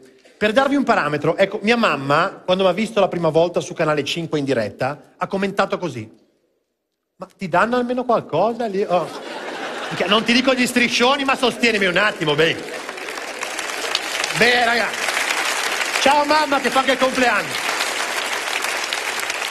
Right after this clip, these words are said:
Io vengo da un paesino dell'entroterra ligure, si chiama Sant'Olcese, e lì i punti di crescita per un giovane uomo sono due. Lì c'è il bar e l'oratorio della chiesa,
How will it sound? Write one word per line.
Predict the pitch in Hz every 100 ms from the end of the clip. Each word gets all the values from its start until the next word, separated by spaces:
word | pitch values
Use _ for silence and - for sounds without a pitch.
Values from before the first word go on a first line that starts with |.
| - - -
Io | 233 269
vengo | 285 277
da | 269
un | 262
paesino | 247 247 240 247 262
dell'entroterra | 240 233 226 214 214 214
ligure, | 208 226 196 180
si | 175
chiama | 180 175
Sant'Olcese, | 196 190 185 175 175 143 131 190 214 - - _
e | 185
lì | 220
i | 254
punti | 254 247 226
di | 220
crescita | 208 214 214 196
per | 185
un | 190
giovane | 180 185 185
uomo | 180 175 180 175
sono | 170 160
due. | 147 127
Lì | 160
c'è | 185
il | 165
bar | 185 208 208 -
e | 180
l'oratorio | 175 165 185 180
della | 170 160
chiesa, | 156 151 123 147 165